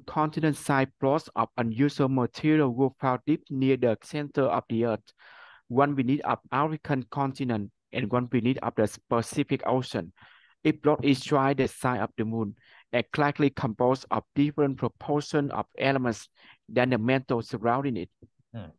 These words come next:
Speaker 2: khá là ổn ha. Anh đọc mẫu nè. In the nineteen eighty, geophysicists made a startling discovery. Two continent-sized blobs of unusual material were found deep near the center of the Earth,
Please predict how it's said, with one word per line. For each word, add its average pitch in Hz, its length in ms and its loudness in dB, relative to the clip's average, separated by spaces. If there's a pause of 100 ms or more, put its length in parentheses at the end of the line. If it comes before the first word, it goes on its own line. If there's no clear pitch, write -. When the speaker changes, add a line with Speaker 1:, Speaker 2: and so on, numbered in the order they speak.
(120)
Speaker 2:
khá 113 140 -6
là 123 100 -4
ổn 87 320 -4
ha. 147 240 -4 (380)
Anh 117 100 -10
đọc 101 160 -6
mẫu 90 240 -8
nè. 120 240 -6 (760)
In 180 140 0
the 160 80 6
nineteen 123 540 -2
eighty, 98 680 -6
geophysicists 127 1040 -2
made 113 160 -2
a 110 60 -6
startling 160 560 -4
discovery. 98 760 -4 (300)
Two 185 140 6
continent-sized 123 880 -2
blobs 117 300 0
of 139 120 -4
unusual 135 680 -2
material 98 760 -4
were 107 240 -4
found 101 300 0
deep 127 200 0
near 135 320 -6
the 120 60 -8
center 110 420 -6
of 107 260 -2
the 92 120 -8
Earth, 101 240 -2